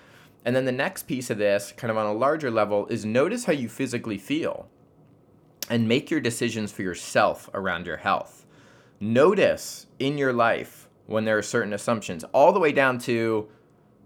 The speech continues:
"It's X time in the day, I'm supposed to eat lunch right now, or I'm supposed to eat dinner right now, so I'll go eat." Like, are you hungry? If you are, enjoy it, but actually be aware that you're hungry. Tune in a little bit. You know, if you're tired,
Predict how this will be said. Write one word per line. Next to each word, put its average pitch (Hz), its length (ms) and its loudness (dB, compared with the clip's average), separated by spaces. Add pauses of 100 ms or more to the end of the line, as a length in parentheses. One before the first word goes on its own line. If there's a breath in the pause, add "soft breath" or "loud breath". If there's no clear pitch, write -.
(160)
"It's 123 260 -2
X 139 280 0
time 127 320 0
in 113 80 0
the 104 60 0
day, 117 200 4
I'm 98 140 -2
supposed - 560 -6
to - 60 -8
eat 101 220 -8
lunch 98 360 -6
right 85 180 -4
now, 50 380 -8 (200)
or 104 120 0
I'm 101 100 -2
supposed 113 480 -6
to 104 80 -4
eat 98 160 -6
dinner 95 300 -2
right 65 200 -8
now, 65 200 -8
so - 160 -4
I'll 87 160 -2
go 87 240 -6
eat." 101 180 -6
Like, 92 160 -4
are 107 80 2
you 113 160 -2
hungry? 269 600 -4 (720 soft breath)
If 151 200 0
you 165 140 4
are, 226 220 8
enjoy 185 400 2
it, 147 160 2
but 131 100 4
actually 175 380 0
be 160 160 -4
aware 160 260 2
that 160 100 -4
you're 147 140 2
hungry. 175 380 -4
Tune 156 280 -6
in 190 140 -6
a 180 60 -6
little 78 220 -4
bit. - 320 -8 (1000 soft breath)
You 117 140 0
know, 117 160 2
if 143 160 -4
you're 135 80 0
tired, 170 540 -2